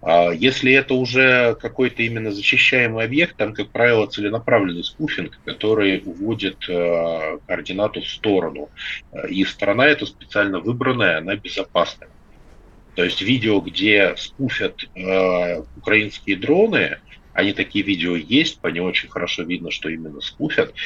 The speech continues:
их всегда уводят в безопасную сторону и достаточно профессионально. Не было ещё такого, чтобы его вот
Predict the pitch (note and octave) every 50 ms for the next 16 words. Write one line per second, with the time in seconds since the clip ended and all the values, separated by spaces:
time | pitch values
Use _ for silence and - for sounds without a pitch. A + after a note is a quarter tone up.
0 | - - - - F2+ - - - G2 E2+ F#2 B2 C#3 D3+ B2+ F#2 - F2+ A2 B2
1 | A#2 - - - - D2 - - E2 - F2+ - - G2 G#2 G#2 - - F#2+ F2
2 | - - - - G#2 B2 C3 B2+ A2 F#2+ F2+ E2+ D#2+ D#2 D2 - - F#2 E2+ F2
3 | F#2 G2+ G2+ G2 - - D#2+ - - G2 - - - - - F2 - - - G2
4 | F#2+ G2+ F#2+ E2 D#2 D#2+ F2 G#2+ A2+ F#2+ F2+ D2+ D2+ - - - - - - -
5 | - D#3 E3+ D3 - - - D#2+ D#2 E2+ F2 F2+ F2+ F2 E2 E2 D#2+